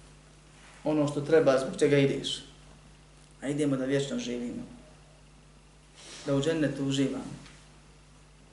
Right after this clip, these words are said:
Pa je na nama da na dže-, za džennet radimo. A od džehennema bježimo i klonimo se. Fa firru ila Allah. Bježite Allahu, Allah nas poziva.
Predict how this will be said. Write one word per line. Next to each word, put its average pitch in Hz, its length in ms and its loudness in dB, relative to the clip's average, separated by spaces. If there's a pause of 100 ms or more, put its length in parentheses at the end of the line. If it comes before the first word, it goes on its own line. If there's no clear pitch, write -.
(680)
Pa 143 60 -6
je 139 80 2
na 170 100 -2
nama 156 240 2
da 151 140 2
na - 100 4
dže-, 160 200 -2
za 156 140 -2
džennet 156 420 2
radimo. 139 540 4 (840)
A 151 100 4
od 151 120 4
džehennema 160 460 4
bježimo 151 480 6
i 139 100 4
klonimo 143 420 4
se. - 180 -8 (1120)
Fa 156 120 2
firru 185 600 12
ila 185 140 8
Allah. 175 540 12
Bježite 185 400 10
Allahu, 165 480 12
Allah 143 300 10
nas 135 220 2
poziva. 123 340 -2